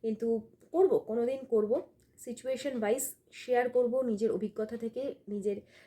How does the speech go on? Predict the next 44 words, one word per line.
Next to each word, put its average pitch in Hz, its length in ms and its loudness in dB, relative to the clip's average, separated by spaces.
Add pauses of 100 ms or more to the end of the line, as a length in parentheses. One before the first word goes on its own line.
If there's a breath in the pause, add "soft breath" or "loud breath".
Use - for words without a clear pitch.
(120)
বন্ধু 269 460 4
হিসেবে। 262 260 0
বন্ধুরা 277 420 2
যেমন 349 240 2
বন্ধুদের 285 320 0
সাথে 294 240 -4
কথা 240 240 -4
বলে 254 180 -2
হালকা 208 360 -6
হয়, 262 160 -8 (360 loud breath)
আমি 247 160 -4
ঠিক 285 200 -8
সেইভাবে 254 480 -2
আমার 233 180 0
জীবনটাকে 196 500 -6
বা 254 100 -4
আমার 202 180 -2
YouTube 208 320 -2
চ্যানেলটাকে 202 560 -4
দেখি 170 420 -10
এবং 208 240 -8
সেইভাবেই 226 480 -4
আমি 233 120 -2
চলি, - 300 -14 (380 loud breath)
যে 254 100 0
আমি 254 160 2
আমার 277 140 0
বন্ধুদের 226 380 0
সাথে 240 220 -4
গল্প 180 300 -2
করছি। 190 220 -6
যেমন 269 240 -2
আমার 277 180 -2
মনের 240 280 2
ফিলিংস 233 340 -2
আমি 240 160 0
আমার 240 160 2
বন্ধু 214 300 -2
পাশে 214 260 -4
বসে 214 220 -6
থাকলে 226 240 -2
যে 226 120 -2
গল্পটা 190 400 -4
করি, 214 240 -4